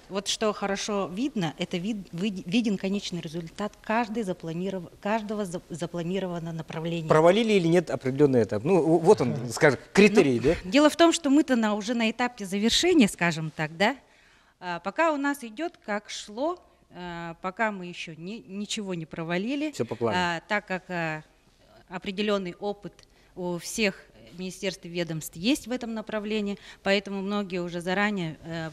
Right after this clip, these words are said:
Speaker 1: многие пункты по этим, по плану нашего, э, проекта уже выполнены.
Speaker 2: То есть, э,
Speaker 1: Да.
Speaker 2: можно смело с-, говорить, да? То есть, э, с-, существовали, да и существуют сейчас,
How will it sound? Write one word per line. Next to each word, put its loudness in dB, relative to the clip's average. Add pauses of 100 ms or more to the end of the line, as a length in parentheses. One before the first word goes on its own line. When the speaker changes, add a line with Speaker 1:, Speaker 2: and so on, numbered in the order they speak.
Speaker 1:
многие -4 (460)
пункты 0
по 0
этим, -2
по 0
плану -2
нашего, -10 (100)
э, -14
проекта -6 (280)
уже -10
выполнены. -10 (440)
Speaker 2:
То 10
есть, 4
э, 4
Speaker 1:
Да. -14
Speaker 2:
можно 6 (180)
смело 4
с-, -4
говорить, 4
да? 2
То 2
есть, 0
э, 4
с-, -10 (200)
существовали, 2
да -2
и 2
существуют -4
сейчас, 0